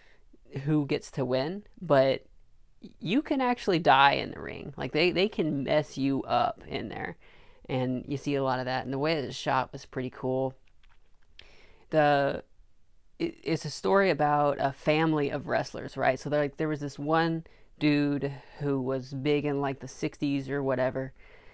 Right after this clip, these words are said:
and he had this signature move called the Iron Claw. It was his, like, little gimmick to, like, knock people out. He would hold his hands up in, like, a vice grip pattern, and then he would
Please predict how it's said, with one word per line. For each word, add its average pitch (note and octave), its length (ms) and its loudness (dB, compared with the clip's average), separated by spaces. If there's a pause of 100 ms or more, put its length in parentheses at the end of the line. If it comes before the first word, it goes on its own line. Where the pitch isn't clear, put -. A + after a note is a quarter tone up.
(380)
and C#3 320 0
he E3 720 -2
had D3 260 0
this C#3 120 -4
signature E3+ 540 0
move C3+ 400 -2
called C#3 320 0
the C3 160 2
Iron C#3 380 0
Claw. A#2+ 480 -2 (360)
It D3 80 -2
was D3 140 0
his, D3 140 0
like, C3+ 200 2
little C#3+ 220 4
gimmick C#3 500 -2
to, C3 160 -4
like, A#2 340 -4 (260)
knock C3+ 400 4
people C3 320 -6
out. A#2+ 220 0
He C3 140 -6
would B2+ 80 -6
hold D3 240 4
his C#3+ 100 -2
hands C#3+ 380 -2
up C#3 180 0
in, C#3 80 -6
like, B2+ 160 -6
a A#2 80 -8
vice B2+ 380 -2
grip C3+ 340 -6
pattern, C3+ 500 -2 (400)
and C3 160 -2
then C3+ 120 -2
he C3+ 120 -4
would B2+ 240 -4